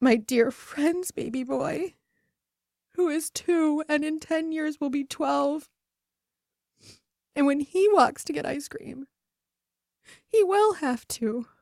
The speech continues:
worry about people seeing him as a criminal,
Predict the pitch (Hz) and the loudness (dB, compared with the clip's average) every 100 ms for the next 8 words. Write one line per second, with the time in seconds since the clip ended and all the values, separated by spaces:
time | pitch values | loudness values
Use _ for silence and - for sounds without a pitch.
0 | _ - 269 - - 254 - _ _ _ | _ -8 -8 -8 -10 -12 -16 _ _ _
1 | _ _ _ _ _ - 359 269 247 294 | _ _ _ _ _ -4 -2 -2 -4 -4
2 | 285 285 - 254 254 247 269 247 254 240 | -2 -2 -2 -4 -2 0 0 2 -2 -2
3 | 240 - 247 233 247 | -6 -4 -4 -2 -4